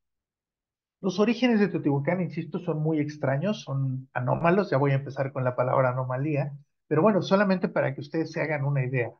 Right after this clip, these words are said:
eh, <clears throat> de todo lo que desconocemos. Cuando nosotros nos referimos a Teotihuacán, estamos hablando de un término en náhuatl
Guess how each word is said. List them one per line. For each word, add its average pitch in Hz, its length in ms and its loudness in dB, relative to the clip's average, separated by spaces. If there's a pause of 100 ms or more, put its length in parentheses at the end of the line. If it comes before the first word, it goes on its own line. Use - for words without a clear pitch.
(580)
eh, 151 360 4
<clears throat> 151 200 -8
de 160 460 2
todo 175 300 8
lo 156 100 6
que 139 100 2
desconocemos. 160 840 0 (720)
Cuando 143 200 2
nosotros 180 400 2
nos 160 140 -6
referimos 156 480 -2
a 139 120 -2
Teotihuacán, 127 1300 -2 (300)
estamos 156 800 0
hablando 143 560 2
de 143 440 2
un 143 480 -4
término 131 500 0
en 127 140 -2
náhuatl 147 720 0